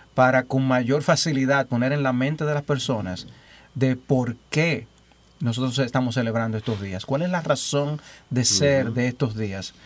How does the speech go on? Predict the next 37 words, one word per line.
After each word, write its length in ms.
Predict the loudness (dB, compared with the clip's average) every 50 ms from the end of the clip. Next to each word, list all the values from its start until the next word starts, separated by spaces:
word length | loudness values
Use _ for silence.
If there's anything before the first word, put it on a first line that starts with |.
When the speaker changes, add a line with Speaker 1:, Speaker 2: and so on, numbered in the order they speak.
| -20 -20 -20 -10 -6
Speaker 1:
Y 80 | -4 -4
pongamos 540 | -2 0 0 0 0 0 0 2 2 2 2 2
en 80 | 2
la 100 | 2 2
mente 300 | 2 2 2 0 0 0
de 60 | 0
las 80 | 0 0
personas 520 | 0 -2 -2 0 0 0 0 0 0 -2 -2
ese 240 | -2 -2 -2 -2 -2
regalo, 440 | -2 -2 -4 -4 -6 -8 -10 -12 -16 -18 -20 -20 -20 -20 -8
que 80 | -4 -2
el 40 | -2
regalo 320 | 0 0 0 0 0 0 0
es 120 | 0 -2
Jesucristo, 640 | -2 -2 -4 -4 -4 -4 -4 -6 -6 -8 -12 -14 -16 -16 -18 -20 -20 -20 -20 -6 -4
que 100 | 0 0
no 260 | 2 2 4 4 4
hay, 420 | 4 4 4 2 2 0 -2 -4 -8 -14 _ _ -20 -20 -8 -4
eh, 640 | -2 0 0 0 -2 -2 -4 -4 -6 -6 -8 -12 -14 -18 -20 -20 -20 -20 -8 -2
regalo 540 | 0 2 2 4 4 4 4 4 4 2 2
de 180 | 0 0 0 -2
ropa, 720 | -2 0 2 2 2 2 0 -4 0 4 6 6 6 6
adorno, 960 | 4 4 4 2 2 2 0 0 0 0 0 0 0 2 2 2 2 0 -2 -2
cosa 260 | -2 -2 -2 0 0 -2
que 120 | -2 -2
podamos 440 | -2 0 2 2 2 2 0 0 0
dar 240 | 2 0 0 -2 -4
que 140 | -6 -6 -4
se 140 | -2 -2 -2
compare 580 | -2 -4 -4 0 2 2 2 2 0 -6 -10 -12 -16 -20 -20 -20 -20 -20 -20 -8
con 200 | -4 -2 0 2
nosotros 440 | 2 0 0 0 0 0 0 -2 -2
poder 480 | -2 -2 -2 0 2 2 2 2 0 -2 -10 -6 -4
regalar 380 | -2 0 2 2 2 2 2
a 40 | 2
las 80 | 0 0
personas 580 | -2 -4 -4 -4 -4 -4 -4 -4 -6 -8 -10